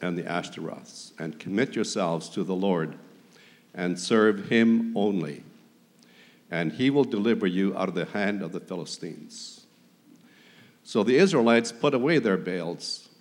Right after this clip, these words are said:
and Ashtaroths and served the Lord only. Then Samuel said, "Assemble all Israel at Mizpah, and I will intercede with the Lord for you." When they had assembled at Mizpah,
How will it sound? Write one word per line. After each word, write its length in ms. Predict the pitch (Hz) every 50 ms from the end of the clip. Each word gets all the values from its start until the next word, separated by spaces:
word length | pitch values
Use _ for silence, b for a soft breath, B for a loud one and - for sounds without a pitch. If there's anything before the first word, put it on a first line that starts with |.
| 123 - - - -
and 260 | - 85 85 82 82 78 - -
Ashtaroths 760 | 95 92 90 - - 85 78 76 76 80 82 78 - - -
and 180 | - 80 85 82
served 420 | - - 107 110 117 123 120 -
the 80 | 110 95
Lord 420 | 95 98 98 95 95 95 90 92 - -
only. 540 | - 95 95 92 92 85 85 78 65 - 78 - - _ _ _ _ _ _ _ _ b b b b b b b b b b
Then 220 | 101 120 151 180
Samuel 500 | 170 - - 135 123 117 120 110 104 104
said, 420 | 98 - - 104 87 71 - - - - - _ _ _ - _ _ _ _ _ _ _ _ -
"Assemble 460 | - - - - 143 135 127 123 120 120 -
all 320 | 107 117 135 147 151 - -
Israel 540 | 110 113 113 - 101 98 95 90 92 90 -
at 220 | 85 82 - -
Mizpah, 540 | 90 98 113 113 113 - - - 82 65 64 - - _ _ _ _ b b b b b b b b b b b -
and 160 | 85 82 80
I 120 | 87 101
will 140 | 110 113 117
intercede 560 | 117 117 - 117 104 - - - 160 156 135
with 200 | 127 139 143 143
the 80 | - 113
Lord 300 | 98 107 104 110 110 110 - -
for 180 | - 110 98 95
you." 300 | 87 78 71 - - - - - - - _ _ _ _ _ _ _ _ _ _ _ - -
When 240 | - 92 113 139 165
they 80 | 170 139
had 200 | 127 131 120 117
assembled 480 | 117 117 - - 175 175 165 127 107
at 80 | 95 -
Mizpah, 500 | - 87 82 - - - - 71 67 73